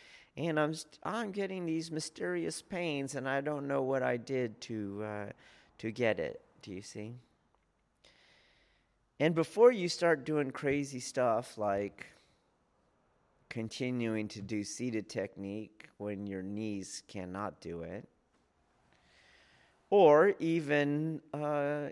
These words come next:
in Newaza, using your knees as bracing angles, which is going to injure your patellas big time, okay?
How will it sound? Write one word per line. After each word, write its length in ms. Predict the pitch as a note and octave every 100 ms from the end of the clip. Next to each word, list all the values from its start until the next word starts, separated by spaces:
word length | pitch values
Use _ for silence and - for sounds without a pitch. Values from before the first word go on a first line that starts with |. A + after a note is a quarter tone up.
| -
in 280 | D3 D3 D3+
Newaza, 880 | D#3+ C#3+ B2 B2+ B2+ D3+ D#3+ E3
using 480 | C3 C#3+ C#3+ C#3+ C3
your 200 | B2+ A#2+
knees 720 | B2 B2 C3 C3 B2+ B2 B2 -
as 240 | A2 G#2+
bracing 540 | F#2+ A2+ C3+ - A#2 F#2+
angles, 840 | G#2 G#2 G#2+ B2 D3+ - - - -
which 260 | G2 - G2+
is 140 | -
going 320 | A#2 A2+ A2
to 320 | - G#2+ G2+ -
injure 380 | A#2+ B2+ G2+ F#2
your 240 | F2 E2+ -
patellas 600 | - - F2+ F2 E2+ -
big 240 | - F2+ -
time, 380 | - - - - A#2+ _ _ A2
okay? 140 | A2+